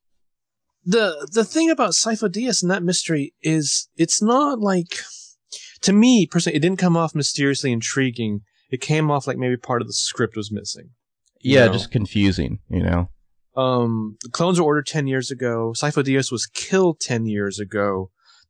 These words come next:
Speaker 1: He specifically says killed, so it makes me wonder
Speaker 2: Mm-hmm.
Speaker 1: who killed Sifo Dyas. How did he die? Um, and then it makes you think that, well, Darth Sidious is clearly playing a long game, and he's apparently playing it very well.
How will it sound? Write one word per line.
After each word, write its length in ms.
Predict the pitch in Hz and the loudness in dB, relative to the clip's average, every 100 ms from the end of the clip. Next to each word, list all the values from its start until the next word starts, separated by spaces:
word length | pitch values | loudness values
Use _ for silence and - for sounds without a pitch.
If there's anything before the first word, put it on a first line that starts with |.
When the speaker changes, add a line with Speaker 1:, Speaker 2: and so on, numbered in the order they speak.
| _ - | _ -2
Speaker 1:
He 140 | 139 | 0
specifically 480 | - 175 233 190 147 | 2 2 2 2 2
says 240 | 151 127 - | 0 0 -4
killed, 560 | - - 180 110 110 - | -8 0 2 2 0 -4
so 100 | - | -4
it 40 | 135 | -2
makes 180 | 135 | 0
me 60 | 135 | 2
wonder 220 | 127 113 | 4 4
Speaker 2:
Mm-hmm. 120 | 101 | 4
Speaker 1:
who 120 | 151 139 | 2 0
killed 480 | - - 151 123 110 | -6 -2 0 0 -2
Sifo 300 | - 107 113 | -4 -4 -6
Dyas. 340 | 104 101 101 | -8 -8 -6
How 100 | 117 | -4
did 100 | 117 | -2
he 120 | 101 95 | -4 -4
die? 480 | 120 107 101 92 92 _ _ - - _ 123 | -2 0 0 -4 -8 _ _ -20 -20 _ -2
Um, 580 | 117 113 107 107 104 - _ _ _ _ - | 0 2 0 0 -4 -8 _ _ _ _ -2
and 100 | 160 | 2
then 100 | 202 | 4
it 20 | |
makes 180 | 196 180 | 4 2
you 60 | 185 | 2
think 220 | 180 170 | 0 0
that, 140 | 143 131 | 0 -2
well, 140 | 127 | -4
Darth 240 | 139 127 - | -2 -2 -2
Sidious 280 | 135 120 | -4 -4
is 60 | 117 | -4
clearly 220 | - 139 | 0 0
playing 240 | 117 120 104 | 0 -2 -2
a 60 | |
long 260 | 104 107 101 | 0 -2 -2
game, 360 | 113 123 104 110 | 0 0 0 -2
and 100 | 170 | -2
he's 160 | - - | -4 -4
apparently 300 | 277 320 139 | -4 -2 -2
playing 240 | 156 139 | -2 -2
it 80 | 110 | -4
very 220 | 117 127 107 | -2 -2 -2
well. 420 | 107 90 - | -2 -4 -6